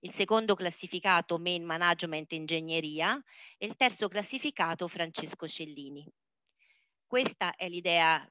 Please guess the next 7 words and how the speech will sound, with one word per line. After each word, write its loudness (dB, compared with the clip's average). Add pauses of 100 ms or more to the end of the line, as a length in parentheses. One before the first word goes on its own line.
eh, -6
vincitrice -2
che -2
oggi 0
valuteremo 2
nel -8
dettaglio, -2